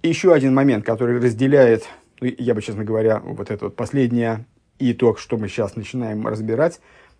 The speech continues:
уже не рассматривал бы как аргумент в пользу незаметности макифа и его недооцененности. Это, по-моему, уже разговор просто перешёл на различия между макиф и пними.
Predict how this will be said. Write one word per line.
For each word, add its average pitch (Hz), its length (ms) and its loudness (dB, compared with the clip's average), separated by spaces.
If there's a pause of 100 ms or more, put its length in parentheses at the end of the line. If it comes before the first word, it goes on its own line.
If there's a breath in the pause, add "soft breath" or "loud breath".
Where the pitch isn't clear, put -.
(120)
уже 123 180 0
не 123 140 0
рассматривал 117 640 -2
бы 98 200 -4 (120)
как 107 200 -4
аргумент 120 460 -2
в - 120 -20
пользу 117 580 -2 (640 soft breath)
незаметности 127 840 0
макифа 156 720 -2
и 117 140 -6
его 117 260 0
недооцененности. 123 1000 -4
Это, 101 220 -10
по-моему, 110 460 -6
уже 117 420 0
разговор 110 540 -4 (340 soft breath)
просто 113 540 0 (1120)
перешёл 127 360 0
на 120 100 0
различия 123 480 -2
между 104 240 -4
макиф 120 320 -2
и 120 80 -4
пними. 107 400 -2